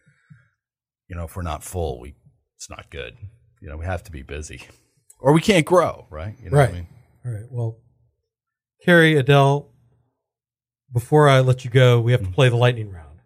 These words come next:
Speaker 1: Okay.
Speaker 2: Five, five quick questions. Are you ready?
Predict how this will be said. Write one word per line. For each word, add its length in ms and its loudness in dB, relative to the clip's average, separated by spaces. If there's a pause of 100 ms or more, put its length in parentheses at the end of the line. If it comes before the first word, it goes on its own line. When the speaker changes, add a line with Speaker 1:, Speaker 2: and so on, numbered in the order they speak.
(440)
Speaker 1:
Okay. 260 2
Speaker 2:
Five, 260 0
five 260 2
quick 160 0
questions. 400 -2
Are 40 -2
you 120 -2
ready? 260 0